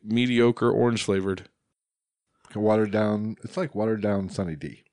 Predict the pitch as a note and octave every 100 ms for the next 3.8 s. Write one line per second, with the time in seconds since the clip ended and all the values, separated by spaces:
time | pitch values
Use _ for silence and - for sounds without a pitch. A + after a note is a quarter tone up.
0 | _ - G#2+ C3+ B2+ A#2 F2 G#2+ A2 F#2
1 | A2 A2+ A2 F2+ G2 F#2+ G#2 G2+ - -
2 | G2+ G#2 G#2 G2+ A2 A2 G#2+ G#2+ G#2+ G#2+
3 | A2 G#2+ A2 A2 A2+ - - E2